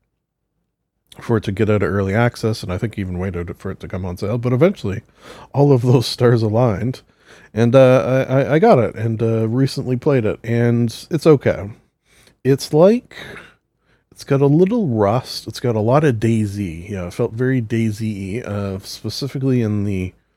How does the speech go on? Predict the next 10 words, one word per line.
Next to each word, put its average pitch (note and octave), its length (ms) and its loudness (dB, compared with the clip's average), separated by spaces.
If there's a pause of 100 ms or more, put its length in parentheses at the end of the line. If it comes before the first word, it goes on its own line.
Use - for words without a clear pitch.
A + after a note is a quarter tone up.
(760)
jankiness G#2 960 -4
of, - 960 -8 (800)
mm, A2 760 -2
yeah, B2+ 260 2 (200)
controls F3 1000 4
and A2+ 420 -2
systems. - 1120 -10 (520)
Like, A2 440 0 (340)
building F#3 640 6 (640)
a A2+ 640 2